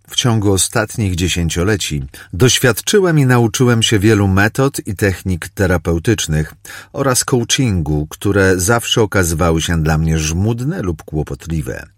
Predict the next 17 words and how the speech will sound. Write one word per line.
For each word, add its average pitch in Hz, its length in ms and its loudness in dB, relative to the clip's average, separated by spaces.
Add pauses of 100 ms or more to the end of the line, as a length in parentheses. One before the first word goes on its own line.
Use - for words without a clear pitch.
(480)
System - 640 2
Mindflow 95 880 0 (180)
Toma 87 320 0
Mögele 71 720 -2 (380)
był 151 200 4
dla 135 200 2
mnie 127 180 0
czymś 117 380 -2
nowym, 60 540 0 (320)
z - 160 -6
czym 117 260 2
nigdy 117 280 2
wcześniej 92 520 0
nie 85 120 2
miałem 73 360 0
do 76 120 -4
czynienia. 76 600 -4